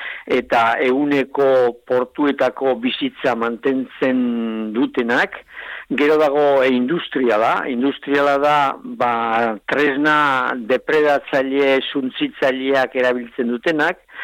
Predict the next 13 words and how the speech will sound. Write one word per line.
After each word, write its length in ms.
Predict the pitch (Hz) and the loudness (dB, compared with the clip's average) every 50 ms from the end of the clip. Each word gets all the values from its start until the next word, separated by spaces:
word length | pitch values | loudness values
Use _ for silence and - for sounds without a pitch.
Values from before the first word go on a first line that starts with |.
| - - - - - - | -12 -12 -12 -14 -14 -12
horretakoak 840 | - - 131 139 147 139 - 143 120 - - 139 131 131 123 104 123 123 | -4 0 0 2 2 2 0 -2 -2 0 0 2 2 2 0 0 -2 0
badaude 580 | 120 127 127 127 127 127 131 131 127 147 151 143 139 135 | 2 2 4 4 4 4 2 2 2 2 4 4 4 4
arrastrera 1000 | 123 120 117 113 117 - - 143 147 143 - - - 151 147 135 131 135 127 | 4 4 4 2 2 2 2 2 2 2 0 -6 -4 0 0 2 4 4 2
esaten 400 | 127 123 - 127 120 131 123 123 | 2 0 -2 0 0 2 2 2
jakunak, 500 | 123 123 - 139 139 135 139 135 135 - - - _ _ | 2 0 0 0 0 2 2 0 -2 -4 -16 -20 _ _
eta 380 | - 135 123 113 - - 127 123 123 123 117 113 110 107 104 101 101 98 95 95 101 - - | -2 -2 -2 -2 0 0 2 4 4 4 4 2 2 2 0 0 0 0 0 -2 -2 -2 -2
ingurak 500 | - 120 127 123 147 165 156 151 139 151 | 0 0 2 2 2 2 2 2 0 0
eta 160 | - - 147 - | 0 0 -2 0
saria 460 | - 131 123 135 135 139 139 127 120 117 | 0 -2 0 0 2 2 2 4 2 2
erabiltzen 520 | 113 131 127 123 120 110 - - 113 101 | 2 2 2 0 0 -6 -10 -8 -6 -2
duenak 360 | 104 107 101 98 98 95 90 | 0 0 0 0 -2 -4 -4
ere 160 | 104 95 92 | -4 -6 -4
bai. 160 | 90 87 90 | -6 -6 -8